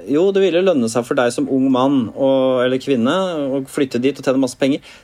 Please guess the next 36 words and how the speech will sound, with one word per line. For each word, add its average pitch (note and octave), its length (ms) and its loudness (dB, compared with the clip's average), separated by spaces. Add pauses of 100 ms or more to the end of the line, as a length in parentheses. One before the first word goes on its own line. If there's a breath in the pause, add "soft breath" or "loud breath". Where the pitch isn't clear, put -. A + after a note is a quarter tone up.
Det F3 220 2
øyeblikket C#3+ 320 2
du F3 60 0
får E3+ 160 0
familie, E3+ 640 0 (760 soft breath)
så F#3 220 0
forandrer E3 400 4
regnestykket A#2 400 0
deg, C#3+ 80 0
for F#3 140 2
da F#3 80 -4
får D#3+ 180 2
du F3+ 80 -2
disse E3 240 -2
barna, A#2 480 2
ikke G#3+ 140 -4
sant? A3+ 260 -2 (520 soft breath)
Det C3+ 320 0
er G3 160 2
mer F3 160 2
stressende - 680 -2
der E3+ 140 2
borte. F#3 300 -2 (200)
Du, D3 220 -2 (680)
de C#3+ 160 -6
er D3 80 2
ikke - 160 -2
sikkert G#3+ 240 -4
de F#3+ 80 2
er F#3 80 2
like F3+ 240 -2
flinke G3 400 -4
som E3+ 160 -4
deg, G#3+ 320 0
og F#3+ 240 0
hvordan E3+ 300 0